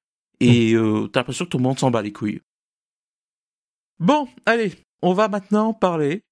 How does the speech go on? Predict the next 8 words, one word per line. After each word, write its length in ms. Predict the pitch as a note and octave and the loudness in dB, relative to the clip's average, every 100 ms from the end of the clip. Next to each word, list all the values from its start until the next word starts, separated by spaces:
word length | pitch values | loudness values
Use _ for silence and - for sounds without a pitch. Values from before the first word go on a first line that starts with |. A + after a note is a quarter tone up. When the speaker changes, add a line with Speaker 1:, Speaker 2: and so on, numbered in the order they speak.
| _ _ | _ _
Speaker 1:
Morgane. 560 | A#2+ B2+ D#3+ A#2+ A#2 D3 - _ _ _ _ | -6 -4 -2 -4 -6 -10 -14 _ _ _ _
Speaker 2:
Ouais. 120 | C#3 - _ _ _ _ _ _ _ _ | -4 -4 _ _ _ _ _ _ _ _
Speaker 1:
de 160 | B2+ E3+ | -2 0
Walking 400 | F#3+ F3 E3+ C#3+ | 2 0 -2 -2
Dead, 220 | A#2+ C#3+ - | 0 -2 -2
encore 220 | E3+ D3+ | 0 0
une 80 | C3+ | 0
fois. 300 | B2+ C#3 | -4 -4